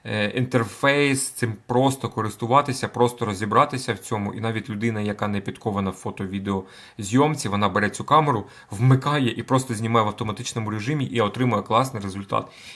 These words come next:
Дійсно, це фішка цієї камери. А ще її, звичайно, компактність і те, що тут вбудований стабілізатор. Це прям класно. Так, як же нам перейти тепер у вертикальний режим? Тут теж дуже просто. Повертаємо, натискаємо клавішу, все, ми в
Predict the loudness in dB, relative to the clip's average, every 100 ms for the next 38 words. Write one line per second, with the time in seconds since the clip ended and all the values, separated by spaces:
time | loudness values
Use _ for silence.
0 | -6 -2 0 -2 -4 -2 -2 0 -4 -4
1 | -6 -6 -2 -2 -2 0 2 2 0 -4
2 | -10 -6 -4 -4 -4 -6 -6 -4 -4 -6
3 | -12 -14 -6 -4 2 2 2 -6 -6 -4
4 | -4 -4 -6 -4 0 2 4 2 0 -4
5 | -4 -2 0 0 -2 -14 -20 -20 -14 0
6 | 0 2 0 0 -2 -6 -6 -14 -16 -20
7 | -20 2 4 4 4 2 2 2 2 4
8 | 4 4 2 -2 0 0 0 -2 0 2
9 | 0 0 2 2 2 -6 -8 -10 -12 -10
10 | -2 -2 0 -2 0 -4 -4 -6 -6 -2
11 | 0 2 0 0 -6 -12 _ _ -8 -6
12 | -4 0 0 2 0 0 -8 -6 -2 -2
13 | 0 -2